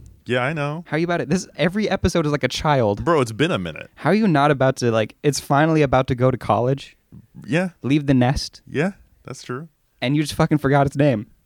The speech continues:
Speaker 2: Didn't
Speaker 1: Yeah.
Speaker 2: even send a card on the birthday.
Speaker 1: Well, maybe I'm a deadbeat dad.
Speaker 2: That's mad inconsiderate.
Speaker 1: <laughs> I, I, I get the call sometimes where it's like, "Your son's hungry. <laughs> Bring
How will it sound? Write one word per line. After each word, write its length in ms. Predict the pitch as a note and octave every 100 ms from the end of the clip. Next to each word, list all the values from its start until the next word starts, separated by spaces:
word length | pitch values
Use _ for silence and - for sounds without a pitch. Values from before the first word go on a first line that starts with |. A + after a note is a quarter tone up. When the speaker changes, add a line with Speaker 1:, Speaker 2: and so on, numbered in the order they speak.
| _ _ _
Speaker 2:
Didn't 120 | - D3
Speaker 1:
Yeah. 40 |
Speaker 2:
even 120 | D3
send 180 | C3+ C#3+
a 40 | C#3
card 220 | - C#3
on 80 | D3
the 80 |
birthday. 480 | C3 B2 B2+ - E2+
Speaker 1:
Well, 220 | - E3+ D#3
maybe 240 | C#3+ D#3
I'm 140 | D#3
a 60 | D3+
deadbeat 420 | C3+ C#3+ C3 C#3
dad. 260 | A#2 E3+ -
Speaker 2:
That's 160 | C3+
mad 300 | D3+ C#3+ D3
inconsiderate. 680 | D3+ C#3 C#3+ D#3+ C#3+ - - C#3 C#3+ D#3+ D#4
Speaker 1:
<laughs> 400 | - G3 - G3+
I, 100 | D#3 - D3+
I, 120 | E3 D#3+
I 60 |
get 160 | D#3 F#3
the 100 | D#3
call 300 | - F3 F3
sometimes 560 | - B2+ B2+ A2+ A2+ C3
where 100 | D3
it's 140 | -
like, 180 | E3 E3 - - C4+
"Your 140 | G4+ A#4+
son's 460 | - C5+ C5 B4 -
hungry. 640 | C5 C#5 B4 D#4 D3 - -
<laughs> 0 | - - - F3 - A#3 A3+ -
Bring 320 | G3 A4 A4+